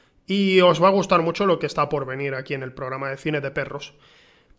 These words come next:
Ha sido renovada la serie, eso por otro lado hay que decirlo. El, o sea, la serie,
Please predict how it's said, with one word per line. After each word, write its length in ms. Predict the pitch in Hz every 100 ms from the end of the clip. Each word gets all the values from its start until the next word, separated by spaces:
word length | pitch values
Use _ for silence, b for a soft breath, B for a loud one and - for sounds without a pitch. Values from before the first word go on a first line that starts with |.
| _ _ _ _ _ _ _ _
Ha 100 | 165
sido 320 | - 180 180
renovada 480 | 165 147 147 147 196
la 120 | 196
serie, 320 | 151 160 220 240
eso 360 | 151 151 131
por 140 | 139 131
otro 180 | 127 131
lado 200 | 139 208
hay 100 | 143
que 60 |
decirlo. 440 | 139 139 143 208 156
El, 120 | 139
o 180 | 135 143
sea, 160 | 156
la 140 | 139 127
serie, 320 | 165 131